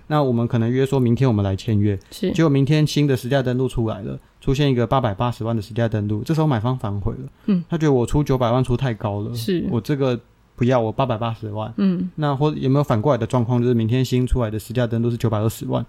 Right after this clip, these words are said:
Speaker 2: 屋主说：“哎，我不要，
Speaker 1: 太低了，
Speaker 2: 嗯，
Speaker 1: 对。
Speaker 2: 我干嘛这，我干嘛这个时候买？”
Speaker 1: 对，至少要九百二才卖。
Speaker 2: 是。
Speaker 1: 那，那这也是会在实务上遇到的一个状况，那最后就是大家又，又绕回去。
Speaker 2: 没错。
Speaker 1: 所以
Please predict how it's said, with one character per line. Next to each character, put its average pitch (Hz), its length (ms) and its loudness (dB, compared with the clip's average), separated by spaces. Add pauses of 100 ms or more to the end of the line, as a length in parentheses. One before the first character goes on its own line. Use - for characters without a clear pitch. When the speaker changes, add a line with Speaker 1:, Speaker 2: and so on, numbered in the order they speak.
(100)
Speaker 2:
屋 220 120 4
主 196 140 -2
说 190 180 2
：“哎， 208 160 4 (160)
我 180 100 -2
不 190 100 2
要， 202 160 4
Speaker 1:
太 - 40 2
低 110 60 -4
了， 98 140 -8
Speaker 2:
嗯， 185 100 4
Speaker 1:
对。 120 160 2
Speaker 2:
我 202 40 2
干 226 140 4
嘛 190 100 2
这， 196 220 0
我 190 60 -2
干 226 120 2
嘛 190 140 4
这 196 80 4
个 196 80 6
时 175 100 -4
候 180 120 2
买？” 180 180 -2
Speaker 1:
对， 131 100 0
至 147 140 -2
少 131 120 4
要 135 60 4
九 131 140 0
百 113 120 0
二 123 100 0
才 110 120 -2
卖。 110 220 -4 (100)
Speaker 2:
是。 - 200 -2
Speaker 1:
那， 156 160 2
那 170 160 2 (540)
这 190 120 2
也 123 180 0
是 151 180 0
会 147 220 4
在 147 160 2
实 131 180 -2
务 123 80 2
上 127 160 0
遇 123 120 0
到 113 160 2
的 101 80 -4
一 101 100 -4
个 104 160 0
状 104 240 0
况， 107 220 -2
那 123 100 2
最 131 160 0
后 123 140 0
就 120 80 -2
是 123 120 -4
大 120 160 0
家 120 140 2
又， 127 180 0
又 131 140 0
绕 120 160 2
回 101 140 -2
去。 - 240 -4 (140)
Speaker 2:
没 190 140 -2
错。 202 300 -2
Speaker 1:
所 190 160 2
以 156 140 0